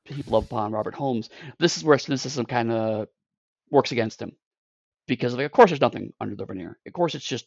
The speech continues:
a bunch of random mystical nonsense. And it's like, no, there, the, the right answer should have been either a more logical extrapolation of the technology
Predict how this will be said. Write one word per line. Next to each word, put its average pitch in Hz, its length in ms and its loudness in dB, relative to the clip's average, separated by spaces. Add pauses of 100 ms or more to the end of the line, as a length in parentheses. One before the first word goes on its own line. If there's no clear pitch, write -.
(120)
a - 60 -2
bunch 117 260 0
of 104 100 -4
random 110 280 -2
mystical - 280 -6
nonsense. - 540 -12 (1200)
And 110 300 -2
it's - 80 -8
like, 110 80 -6
no, 120 280 2
there, 117 200 -2 (460)
the, 143 140 4
the 156 120 2
right 156 240 8
answer 139 260 0
should 127 180 -4
have 120 120 -4
been 117 260 0
either 127 640 0 (720)
a 131 80 0
more 127 140 4
logical 123 300 6
extrapolation 117 680 0
of - 160 -2
the - 60 -12
technology 110 520 0